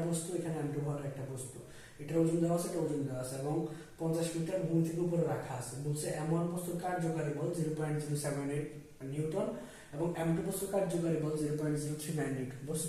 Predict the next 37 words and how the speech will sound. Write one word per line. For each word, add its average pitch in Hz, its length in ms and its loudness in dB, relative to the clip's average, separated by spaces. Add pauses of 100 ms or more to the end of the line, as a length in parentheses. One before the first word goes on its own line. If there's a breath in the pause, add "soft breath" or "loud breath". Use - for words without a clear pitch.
দুটি 170 140 2 (140)
একই 175 240 2
সময় 175 300 -2
ছেড়ে 143 220 -4
দেওয়া 123 180 -2
হয়েছে, - 220 -8 (240)
বস্তু 151 240 -2
দুটি 196 160 0
তোমার 175 260 0
একই 170 200 -4
সময় 170 200 2
ছেড়ে 131 280 -2
দিছে। - 200 -6 (440 loud breath)
ওকে, 202 220 0 (240)
বলছে 170 200 2
এম 170 220 2
ওয়ান 190 140 6
বস্তুর 190 260 2
উপর 190 120 2
বায়ুর 190 260 2
ঘর্ষণ 165 280 4
বল 156 140 2
নির্ণয় 165 220 6
করো। - 180 0 (120)
তুমি 170 140 4
লিখবা 165 300 4 (480 loud breath)
এম 165 200 4
ওয়ান 175 200 8
বস্তুর 165 380 2
ক্ষেত্রে, 135 400 -4
হ্যাঁ, 208 160 4 (580)
এম 160 300 2
ওয়ান 170 160 6
বস্তুর 165 480 2
ক্ষেত্রে, 139 440 -2 (680 loud breath)
এম 151 200 2
ওয়ান 170 160 4